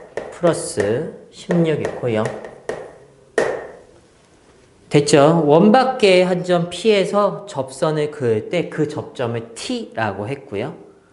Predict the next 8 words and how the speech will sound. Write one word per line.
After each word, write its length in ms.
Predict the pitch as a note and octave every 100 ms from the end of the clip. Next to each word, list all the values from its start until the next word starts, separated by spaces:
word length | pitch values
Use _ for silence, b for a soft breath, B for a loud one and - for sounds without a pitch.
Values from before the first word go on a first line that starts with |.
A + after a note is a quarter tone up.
| b b
선분 720 | - A#3 A3+ G#3+ G#3 G#3 G3
피티의 1000 | - B3 - - D3 C3 A2+ G#2+ C#3 C3
길이와 480 | - A#2 G#2+ B2+ C3+ - - - - - -
선분 960 | - - G#3 G3+ E3+ C#3+ E3 G#3+ G#3+ A3
피에이의 800 | - B3 A#3 D3 C3+ C#3 C#3+ C#3
길이를 640 | - A#2 A2+ E3+ F3+ F3+ - - - -
만족하게 800 | A2+ B2 C3+ E3+ E3+ F3 E3+ E3
되는 420 | B2 A2 C#3+ D3+